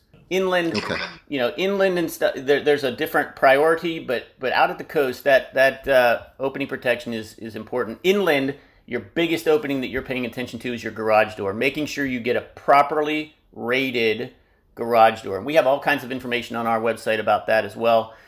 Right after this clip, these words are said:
Speaker 1: And then finally, the thing that most people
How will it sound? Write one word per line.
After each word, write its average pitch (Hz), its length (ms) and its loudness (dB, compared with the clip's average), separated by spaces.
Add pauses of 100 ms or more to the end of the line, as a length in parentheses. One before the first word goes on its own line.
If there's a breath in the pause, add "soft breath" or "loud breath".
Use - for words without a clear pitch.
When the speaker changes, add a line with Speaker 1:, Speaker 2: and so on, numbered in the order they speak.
(300 loud breath)
Speaker 1:
And 139 120 -2
then 147 140 -2
finally, 147 720 2 (100)
the 123 140 -8
thing 208 180 -2
that - 220 -6 (100)
most 147 540 0
people 113 560 -4